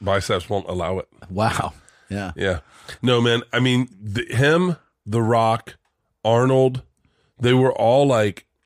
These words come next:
Speaker 1: that was so cool of them to
Speaker 2: They, uh,
Speaker 1: repost.
Speaker 2: yeah.
Speaker 1: And it's like, and they didn't need to. They
Speaker 2: It
Speaker 1: don't
Speaker 2: says,
Speaker 1: need
Speaker 2: no,
Speaker 1: to.
Speaker 2: it says a lot about them,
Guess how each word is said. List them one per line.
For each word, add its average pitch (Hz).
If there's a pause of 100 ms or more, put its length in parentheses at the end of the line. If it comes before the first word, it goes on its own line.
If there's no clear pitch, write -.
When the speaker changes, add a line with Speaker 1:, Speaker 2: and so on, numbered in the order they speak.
(720)
Speaker 1:
that 139
was 151
so 175
cool 160
of 110
them 104
to 113 (280)
Speaker 2:
They, 113
uh, 110
Speaker 1:
repost. 117
Speaker 2:
yeah. 87 (120)
Speaker 1:
And 131
it's 135
like, 123
and 131
they 165
didn't 151
need 156
to. 85 (160)
They -
Speaker 2:
It 170
Speaker 1:
don't -
Speaker 2:
says, 226
Speaker 1:
need 180
Speaker 2:
no, 151
Speaker 1:
to. 135
Speaker 2:
it 135
says 180
a 147
lot 117
about 95
them, 87